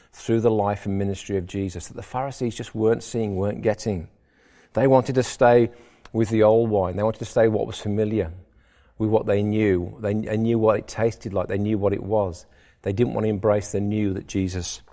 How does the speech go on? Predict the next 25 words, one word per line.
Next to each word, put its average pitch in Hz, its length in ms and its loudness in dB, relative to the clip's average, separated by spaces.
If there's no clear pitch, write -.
was 95 140 -2
bringing. 95 580 2
But 113 120 2
Jesus 160 320 4
likened 143 400 4
their 123 120 4
mineskins 117 760 0
to 104 60 -12
those 104 240 2
old, 107 560 -2
rigid, 104 480 0
uh, 107 140 4
sorry, 107 200 2
likened 113 340 4
their 107 100 6
minds 110 360 2
to - 60 -4
those 101 160 4
old, 113 340 2
rigid 107 200 -2
wineskins. 107 520 -4
They, 98 100 2
they 107 200 2
were 107 80 6
inflexible. 113 720 -4